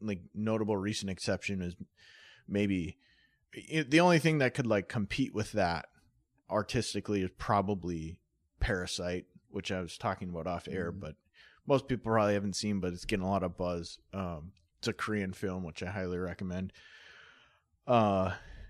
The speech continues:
Speaker 1: Joker is sort of like the closing, the closing act of this decade,
Speaker 2: Yeah.
Speaker 1: but I don't think it, you know, it's not the, it's, it's great, and we've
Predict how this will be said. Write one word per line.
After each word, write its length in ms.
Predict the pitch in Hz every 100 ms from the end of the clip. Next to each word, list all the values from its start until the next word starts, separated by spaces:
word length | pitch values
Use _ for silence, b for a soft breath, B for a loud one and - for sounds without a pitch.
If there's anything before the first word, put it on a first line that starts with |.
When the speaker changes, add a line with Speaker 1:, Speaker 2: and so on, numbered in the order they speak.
| B 143
Speaker 1:
Joker 380 | 165 160 147
is 120 | 117 -
sort 140 | 113
of 60 | 104
like 140 | 98
the 100 | 104
closing, 560 | - 101 101 95 87 90 _ _ _ _ _ - _ _
the 60 | 151
closing 400 | - 139 110 98
act 320 | 98 98 -
of 140 | 101 90
this 280 | 85 - - -
decade, 280 | 90 69 80
Speaker 2:
Yeah. 60 | 80
Speaker 1:
but 120 | 101
I 80 | 87
don't 200 | 64 58
think 200 | 92 -
it, 120 | 60 _ -
you 120 | -
know, 80 | -
it's 140 | - 123
not 180 | 107
the, 100 | 82 76 _ _ _ _ -
it's, 280 | 127 - -
it's 140 | 127 127 - -
great, 360 | 160 151 139 120
and 160 | 123
we've 200 | 113 101